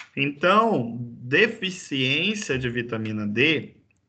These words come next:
vai tá relacionado com raquitismo.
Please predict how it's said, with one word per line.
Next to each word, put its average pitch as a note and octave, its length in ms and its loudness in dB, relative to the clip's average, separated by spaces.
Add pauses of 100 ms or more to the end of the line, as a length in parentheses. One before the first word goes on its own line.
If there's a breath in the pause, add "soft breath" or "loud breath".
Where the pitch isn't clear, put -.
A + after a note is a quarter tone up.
(160)
vai A#2 240 2
tá C#3 120 4
relacionado D3 840 0
com A#2+ 320 -2
raquitismo. B2 1300 -2